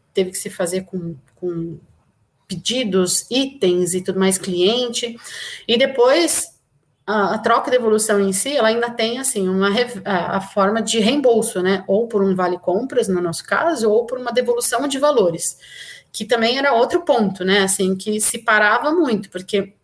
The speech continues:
não é só você receber aquele processo e pôr pra dentro de casa. Tem um fiscal envolvido nisso, né, um, uma nota fiscal que, que, de devolução que precisa ser feita.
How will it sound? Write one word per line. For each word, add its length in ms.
não 200
é 100
só 200
você 220
receber 440
aquele 280
processo 580
e 40
pôr 220
pra 100
dentro 320
de 120
casa. 360
Tem 200
um 100
fiscal 760
envolvido 520
nisso, 400
né, 100
um, 400
uma 220
nota 380
fiscal 580
que, 320
que, 100
de 140
devolução 540
que 80
precisa 220
ser 200
feita. 500